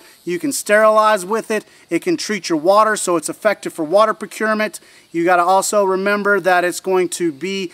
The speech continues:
a conductor of heat, so it's gonna be excellent for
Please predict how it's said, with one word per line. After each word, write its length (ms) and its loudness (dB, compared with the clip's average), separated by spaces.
a 300 2
conductor 640 -2
of 220 0
heat, 420 -4
so 200 -4
it's 120 -6
gonna 200 -2
be 340 0
excellent 500 -2
for 560 -2